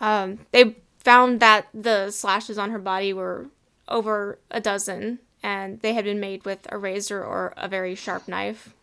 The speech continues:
Uh, they also believe that she had been killed elsewhere and dumped along the road. The Sheriff Harvey believed the killer wanted the body found,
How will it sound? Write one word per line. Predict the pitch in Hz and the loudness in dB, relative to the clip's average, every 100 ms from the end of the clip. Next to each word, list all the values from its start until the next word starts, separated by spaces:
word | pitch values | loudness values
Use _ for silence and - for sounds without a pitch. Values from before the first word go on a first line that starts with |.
| _ - _ - | _ -20 _ -10
Uh, | 190 | -6
they | 208 220 | 2 4
also | 226 254 | 4 2
believe | 220 226 214 220 202 | 2 2 2 2 2
that | 208 - | 0 0
she | - 226 | -2 0
had | 226 202 | 0 0
been | 202 | -2
killed | 208 240 240 | -2 0 4
elsewhere | 226 226 220 233 220 | 4 4 2 2 2
and | 185 202 | 0 -2
dumped | 202 196 196 - - - | 0 0 -2 -6 -6 -4
along | 240 233 220 220 | 0 2 4 2
the | 208 | -2
road. | 208 208 214 214 - - - - - - - _ _ | 0 0 0 -2 -10 -20 -20 -20 -20 -20 -20 _ _
The | 247 220 208 214 | 6 8 6 6
Sheriff | 277 269 262 | 10 10 10
Harvey | 262 254 262 | 8 8 4
believed | 226 233 233 220 _ - - | 2 2 0 -4 _ -20 -14
the | - 233 | -4 2
killer | 262 240 233 226 226 - _ _ 494 | 4 6 6 4 0 -6 _ _ -2
wanted | 240 240 226 | 2 2 0
the | 208 | 2
body | 214 202 | 4 4
found, | 214 185 208 220 | 0 -2 -2 -6